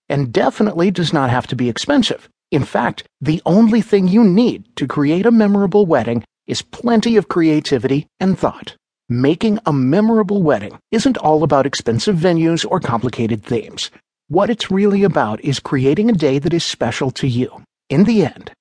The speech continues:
the flavor of your cake's icing probably will not be as important in your memory as the fact that you are standing there surrounded by people who love you. So don't stress the small stuff and think you need to pull off the wedding of the century.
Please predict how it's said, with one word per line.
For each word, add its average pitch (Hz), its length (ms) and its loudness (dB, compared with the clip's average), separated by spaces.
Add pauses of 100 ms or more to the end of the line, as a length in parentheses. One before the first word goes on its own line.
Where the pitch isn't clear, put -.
(120)
the 123 100 -6
flavor 123 460 -2
of 190 140 -2
your 233 100 0
cake's - 380 -2
icing 151 420 0
probably 233 580 -2
will 208 140 4
not 185 220 0
be 190 120 0
as 190 140 -2
important 143 480 2
in 185 160 0
your 226 160 2
memory 220 460 2 (100)
as 123 220 -6
the 123 100 -4
fact 170 380 -2
that - 120 -2
you 127 140 -2
are 117 60 0
standing 175 480 0
there 170 200 0
surrounded 175 800 0
by 160 140 0
people 123 340 -4
who 120 160 -4
love 120 400 -2
you. - 160 -12 (400)
So - 160 -2
don't 156 300 2
stress - 380 -2
the 143 120 0
small 120 300 -2
stuff 151 360 -2 (120)
and 135 120 -4
think 262 220 2
you 262 80 2
need 202 200 2
to 196 40 2
pull 156 220 0
off 147 180 0
the 151 80 2
wedding 120 320 0
of 113 60 -4
the 120 80 -4
century. 170 480 -2